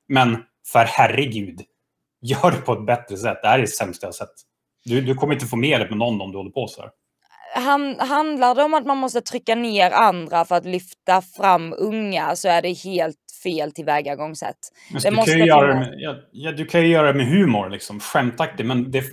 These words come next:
Speaker 1: hon framstår ju bara som, ja, översittare.
Speaker 2: Mm.
Speaker 1: Och folk gillar i, i, ja, i regel inte översittare.
Speaker 2: Nej.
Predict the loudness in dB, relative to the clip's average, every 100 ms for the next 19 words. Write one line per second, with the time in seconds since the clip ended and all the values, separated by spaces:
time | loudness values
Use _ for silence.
0 | -12 -8 -6 -2 2 2 2 -2 0 2
1 | 4 2 0 -4 -4 -10 _ _ _ _
2 | _ _ _ _ _ -2 -2 2 4 4
3 | 2 0 -4 -8 -14 -14 -20 _ _ _
4 | _ -12 -10 -10 -10 -4 -2 -2 -2 -2
5 | 2 2 2 -2 -4 -8 -8 -8 -2 0
6 | 0 -2 -2 -2 -4 -4 -6 -6 -8 -14
7 | -16 -20 -20 _ _ _ _ -16 -16